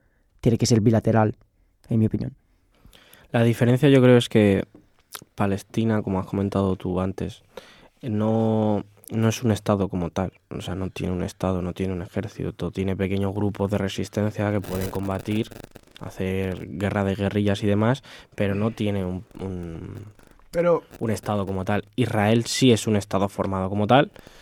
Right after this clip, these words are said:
Speaker 2: legítimo o no, eso ya es opinión de cada uno, pero sí que es verdad que sí que tiene un estado, sí que tiene unas instituciones y sí tiene un ejército formado, y por eso yo creo que es esa, esa unilateralidad de la que estás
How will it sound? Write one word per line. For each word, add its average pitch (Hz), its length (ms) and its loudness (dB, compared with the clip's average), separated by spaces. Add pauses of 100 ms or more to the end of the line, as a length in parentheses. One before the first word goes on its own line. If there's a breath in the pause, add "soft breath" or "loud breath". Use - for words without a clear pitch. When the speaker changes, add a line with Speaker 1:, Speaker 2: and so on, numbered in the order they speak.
(320 soft breath)
Speaker 2:
legítimo 98 500 -4
o 95 40 0
no, 110 140 2
eso 107 140 -4
ya 95 240 2
es - 220 -6
opinión 95 400 -2
de 92 80 -2
cada 95 200 0
uno, 120 300 2 (260 loud breath)
pero 101 160 -2
sí - 160 -4
que 113 100 2
es 110 100 0
verdad 110 280 2
que 117 80 -4
sí 101 120 -4
que 98 80 0
tiene 98 180 0
un 98 60 0
estado, 113 440 0
sí 101 160 -8
que 98 100 -4
tiene 92 460 -6
unas 92 280 -10
instituciones 98 760 -2
y 101 60 -6
sí 95 200 -6
tiene 95 280 -4
un 95 100 -4
ejército 101 440 -6
formado, 117 520 2 (640 loud breath)
y 113 100 -2
por 107 180 2
eso 110 180 0
yo 110 120 2
creo 110 200 2
que 104 600 0
es 104 200 -6
esa, 95 720 -2 (1080)
esa - 420 -6
unilateralidad 98 840 0
de 104 80 2
la 104 80 2
que 107 80 -6
estás - 440 -8